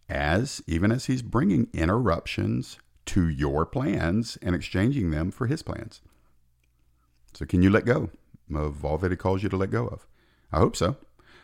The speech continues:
'Cause if, if it's God that's requiring you to release it, then the reason is because whatever it is,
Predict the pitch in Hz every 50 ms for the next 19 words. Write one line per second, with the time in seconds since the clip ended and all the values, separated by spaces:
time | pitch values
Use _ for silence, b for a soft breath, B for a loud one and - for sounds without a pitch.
0 | b b b - 90 85 87 - - 98 92 - - - - _ - 90 - -
1 | 87 - - - 78 90 90 113 151 160 139 82 - - - 95 - - 107 113
2 | 110 107 104 95 85 80 82 76 76 80 101 139 143 - - 85 78 - - 87
3 | 85 82 82 85 85 80 78 73 85 78 78 87 107 131 135 - 92 85 80 80
4 | 82 82 - - 85 78 80 80 82 82 90 85 85 80 76 - - - 110 120
5 | - - - - - - 98 110 143 - - 80 80 85 92 - - -